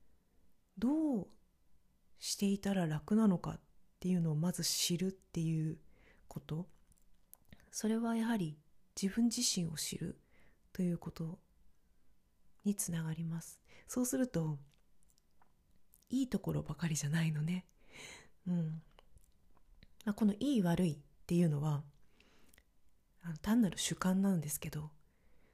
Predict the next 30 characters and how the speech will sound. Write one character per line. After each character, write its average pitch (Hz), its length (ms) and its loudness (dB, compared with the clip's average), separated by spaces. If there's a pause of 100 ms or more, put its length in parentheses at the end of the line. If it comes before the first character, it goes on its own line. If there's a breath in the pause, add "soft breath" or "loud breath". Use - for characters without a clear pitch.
(160)
も 190 60 -4
う - 20 -8
簡 240 200 -4
単 254 220 2
に 240 220 4
ひ - 140 -16
っ - 20 -18
く 220 100 0
り 208 80 -4
返 226 200 -2
る 175 60 2
も 151 140 0
の 151 80 2
な 151 140 0
ん 147 40 -2
で 160 100 -8
す - 100 -12
け 170 100 -8
ど、 160 240 -4 (460 loud breath)
で 254 80 -2
も、 233 360 4 (240 soft breath)
そ - 160 0
の 247 120 6
時 262 240 0
の 156 80 0
自 160 180 -2
分 180 200 4
自 175 100 -2
身 143 260 -4
が、 147 180 -6